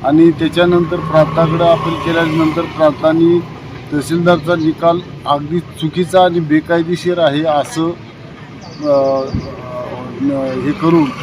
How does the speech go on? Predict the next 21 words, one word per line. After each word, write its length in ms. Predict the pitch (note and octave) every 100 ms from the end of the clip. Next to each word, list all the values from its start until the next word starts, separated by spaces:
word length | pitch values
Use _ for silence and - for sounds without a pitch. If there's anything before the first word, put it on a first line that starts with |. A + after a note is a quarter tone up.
| - - - - B2
अ, 380 | B2+ B2 A#2+ A2+ A2+ - - - - -
तहसीलदारला 560 | D3+ D3 E3 E3 D#3 D#3+
पेरचौकशीसाठी 880 | D#3+ D#3+ D3 D#3+ D3 D3+ D3+ C3+ D3+
पाठवलं 440 | D3+ C3+ C#3 C3+
होतं, 260 | A#2+ C3 A2+
परंतु 520 | D3 D#3 D#3 E3+ E3+
तो 400 | D#3 D#3+ - D3+
प-, 40 |
पुन्हा 300 | C3+ D3 E3 E3+
तहसीलदार 460 | F3 E3+ F3 E3+ E3 D#3+ - - - D3+
कर्जत 520 | D#3 D#3+ D#3 B2 C3+
यांनी 440 | C#3+ D#3 E3+ F#3+ - - - -
आहे 220 | C3 C3+
तो 180 | D#3+ F3
निकाल 340 | E3+ E3 F3 E3 -
तसाच 340 | D3 F#3 F#3 - -
ठेवला 340 | D3 C#3 C3 - - - C3+
आणि 280 | C#3+ D#3+ D#3+ - - - -
पुन्हा 280 | D3+ D3+ D#3+
आदेश 240 | C#3+ D3+ C#3+
पारित 320 | D3+ C#3+